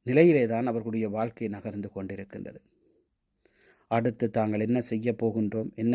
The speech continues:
செய்ய வேண்டும், அடுத்த உணவுக்கு நாங்கள் என்ன செய்ய வேண்டும் என்ற ஒரு சிந்தனை அற்று,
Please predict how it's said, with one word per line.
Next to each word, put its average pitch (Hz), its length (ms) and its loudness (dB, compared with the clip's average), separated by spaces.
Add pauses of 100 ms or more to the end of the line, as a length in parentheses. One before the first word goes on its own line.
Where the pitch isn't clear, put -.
செய்ய 120 320 0
வேண்டும், 113 440 0 (760)
அடுத்த 127 320 2
உணவுக்கு 131 420 2
நாங்கள் 117 340 2
என்ன 127 140 0
செய்ய 113 280 -2
வேண்டும் 113 380 0
என்ற 113 180 0
ஒரு 107 200 0
சிந்தனை 110 460 0
அற்று, 117 340 -4